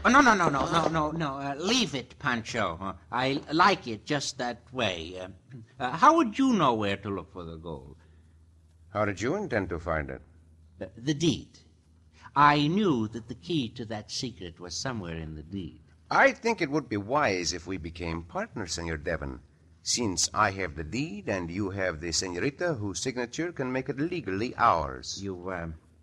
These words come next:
Speaker 1: you, uh, have it with you?
Speaker 2: <laughs> Of course not. I left it with the padre at the mission across the plaza. If I do not return for it, he will notify the law.
Speaker 1: Uh, uh, you give me little choice, Cisco.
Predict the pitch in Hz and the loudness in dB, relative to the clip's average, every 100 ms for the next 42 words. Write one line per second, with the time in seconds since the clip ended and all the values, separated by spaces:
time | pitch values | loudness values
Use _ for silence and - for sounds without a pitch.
0 | _ 80 92 85 85 92 85 82 - - | _ -14 -12 -12 -12 -12 -12 -18 -16 -2
1 | 131 123 113 - 120 - 127 123 135 147 | -2 -2 -8 -14 -14 -6 -6 -4 -6 -6
2 | - 107 113 - 92 80 71 65 - - | -4 -4 -4 -6 -6 -6 -6 -10 -18 2
3 | 104 80 - 76 67 - 50 - - - | 2 2 -2 -6 -6 -10 -14 -18 -20 -20
4 | - - - - - 127 180 196 226 190 | -20 -20 -20 -20 2 6 6 6 2 0
5 | 147 156 123 123 - 151 98 101 101 95 | 0 0 2 -2 6 6 6 2 2 2
6 | 104 127 127 92 85 101 98 90 82 104 | 0 0 -2 -4 -4 0 0 -2 2 4
7 | 78 67 60 - _ _ - - - 82 | 4 0 -10 -16 _ _ -20 -20 -14 -10
8 | 82 - 90 87 85 92 87 78 82 - | -8 0 2 2 0 -2 -4 -4 -6 -2
9 | 135 117 80 71 67 - _ _ _ _ | -2 -2 -4 -4 -6 -14 _ _ _ _
10 | - 110 80 82 92 78 73 71 65 69 | -8 -6 -4 -4 -4 -6 -8 -8 -8 -6
11 | 90 64 53 - - - 95 78 - - | -6 -8 -12 -20 -20 -20 -18 -18 -20 -20
12 | - - - _ _ _ - 90 135 156 | -20 -20 -20 _ _ _ -16 -10 2 4
13 | 151 165 135 131 120 113 104 120 123 107 | 4 0 -2 -2 0 -2 -6 -8 -8 -6
14 | 101 - - 107 82 76 - - - 82 | -10 -10 -8 -6 -6 -6 -8 -8 -10 -10
15 | - - 78 73 | -12 -12 -12 -12